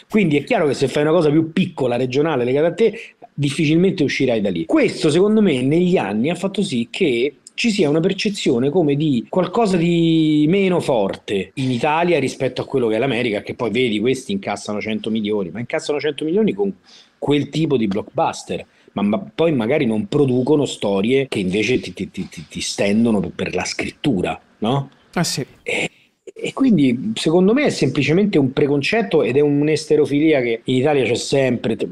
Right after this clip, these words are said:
Speaker 1: t-, ti faccio un esempio di Tornatore, cioè Tornatore ha fatto un film che è Nuovo Cinema Paradiso, che è un capolavoro. Non è andato benissimo, ci sono andati in pochi al cinema. È andato in America, è stato pluripremiato perché meritatamente,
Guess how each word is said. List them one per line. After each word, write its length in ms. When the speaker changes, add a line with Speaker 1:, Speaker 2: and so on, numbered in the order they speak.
Speaker 1:
t-, 160
ti 100
faccio 300
un 80
esempio 380
di 160
Tornatore, 640
cioè 140
Tornatore 440
ha 40
fatto 280
un 80
film 300
che 160
è 60
Nuovo 220
Cinema 200
Paradiso, 320
che 60
è 40
un 60
capolavoro. 540
Non 140
è 40
andato 300
benissimo, 500
ci 80
sono 120
andati 180
in 100
pochi 240
al 80
cinema. 440
È 100
andato 320
in 100
America, 680
è 80
stato 300
pluripremiato 880
perché 260
meritatamente, 640